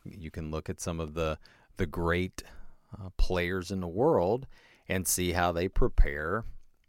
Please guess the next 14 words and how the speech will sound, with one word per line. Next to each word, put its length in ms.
to 80
play 260
golf. 400
How 160
do 100
they 160
practice? 680
What 140
does 120
their 100
practice 500
regimen 400
look 180
like? 240